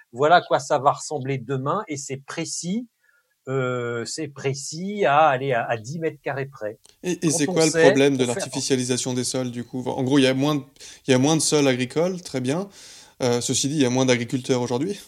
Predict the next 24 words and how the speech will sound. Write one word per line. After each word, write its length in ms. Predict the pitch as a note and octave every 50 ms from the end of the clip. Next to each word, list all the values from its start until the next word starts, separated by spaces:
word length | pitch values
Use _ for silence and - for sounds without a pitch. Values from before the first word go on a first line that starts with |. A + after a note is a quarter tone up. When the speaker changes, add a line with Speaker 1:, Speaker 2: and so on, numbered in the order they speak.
| - - - - - - - - - - -
Speaker 2:
Et 140 | - C3+ B2+
il 60 | B2+
y 40 | B2
a 60 | B2
Speaker 1:
C'est 60 | A#2+ -
Speaker 2:
plus, 100 | A2+ -
Speaker 1:
vrai. 140 | G#2+ A#2 B2+
Speaker 2:
euh, 420 | D3+ C#3+ C3+ C3 C3 C3 C3 C3
de 120 | B2+ C3 C3
personnes 400 | C3 C#3 C3 A#2+ - E3 F3 D3+
qui 80 | -
habitent 200 | C#3 C3+ D3 C#3+
en 60 | E3
France, 300 | C#3+ - - C#3 B2 -
a 40 | B2
priori. 340 | - - A#2+ A#2 A#2 A#2+ B2 - - - - - - _ -
Donc, 320 | C3 B2+ C3 C3+ C3 B2+ -
euh, 720 | C3+ B2+ B2+ B2 B2 B2 B2 A#2+ A#2+ A#2+ A#2+ A#2+ A#2+ A#2+ - - C3+
c'est 360 | C3+ - - - - D#3 C#3
quoi 100 | - F3+
le 80 | E3
problème 240 | E3+ - D3 C#3+ D3
de 80 | C3+ C3
l'artificialisation ? 920 | B2 A#2+ - - C3+ - C#3 B2+ - C3 B2+ B2 B2+ B2 B2 - C3+ B2+